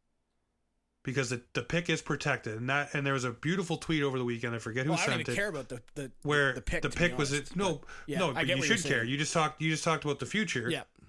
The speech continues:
Speaker 1: You know, the future would be drafting someone in the top ten to be able to help this team immediately, opposed to waiting for a player to v-, develop, right?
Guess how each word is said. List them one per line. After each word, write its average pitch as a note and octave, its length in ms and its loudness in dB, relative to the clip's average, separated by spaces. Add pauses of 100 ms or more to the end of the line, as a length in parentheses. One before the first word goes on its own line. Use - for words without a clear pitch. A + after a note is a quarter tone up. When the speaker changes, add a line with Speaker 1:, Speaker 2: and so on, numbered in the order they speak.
(120)
Speaker 1:
You C#3 60 0
know, C3 100 4
the B2 100 0
future D#3 340 2
would C3 160 0
be C#3+ 120 0
drafting C3 460 0
someone C3 280 -2
in A#2+ 60 -4
the A#2 100 -4
top C3+ 320 -2
ten C#3+ 400 0 (260)
to F3+ 120 -2
be C#3+ 140 0
able C#3+ 160 -2
to C3 80 0
help C3+ 260 -2
this B2+ 180 -4
team C3+ 500 -2
immediately, C3+ 640 0
opposed B2+ 380 -2
to B2+ 60 -4
waiting B2+ 280 -2
for B2 140 -4
a A2+ 40 -8
player A#2+ 280 -2
to A2+ 100 -4
v-, A#2 280 -8
develop, C3+ 460 -2
right? C3+ 220 -2